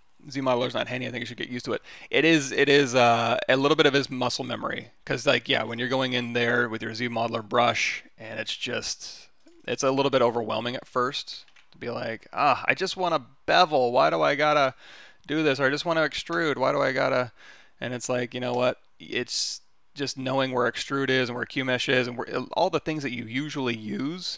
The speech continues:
you'd be, you'd be amazed how quickly you can kinda switch between them. You can, if, if you want, and I wouldn't suggest doing this, um, you can go through here and say, "You know what? I want my edge action to always be polygroup, and I want my face action to always be Q mesh,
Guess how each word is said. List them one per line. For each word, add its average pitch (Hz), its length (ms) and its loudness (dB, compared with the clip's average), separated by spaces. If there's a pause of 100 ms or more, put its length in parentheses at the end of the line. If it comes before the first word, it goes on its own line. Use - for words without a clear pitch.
you'd 135 160 -4
be, 139 120 0 (160)
you'd 147 140 -8
be 139 100 2
amazed 120 400 2
how 113 160 0
quickly 120 440 -8
you 117 60 -8
can 113 160 -12
kinda 113 180 -8
switch - 220 -10
between - 300 -14
them. 92 240 -12
You 156 120 -2
can, 208 460 0
if, - 460 -4
if - 240 -8
you 185 120 -12
want, 120 340 0
and 110 40 -2
I 131 60 0
wouldn't 139 240 -2
suggest 113 360 -8
doing 117 220 -6
this, 120 220 -8 (500)
um, 117 540 -2
you 139 100 -8
can 156 300 0
go 135 160 2
through 131 180 0
here 123 180 4
and 117 140 0
say, 123 160 0
"You 123 100 -2
know 123 120 4
what? 127 260 6
I 135 140 8
want 147 300 4
my 123 120 0
edge 135 240 4
action 131 340 6
to 123 60 0
always 123 260 -2
be 127 160 -4
polygroup, 117 680 -2 (880)
and 123 120 -2
I 131 60 4
want 135 180 4
my 117 120 6
face 147 340 2
action 131 360 2
to 123 80 -2
always 123 380 -2
be 120 540 -2
Q 147 240 -4
mesh, 117 400 -6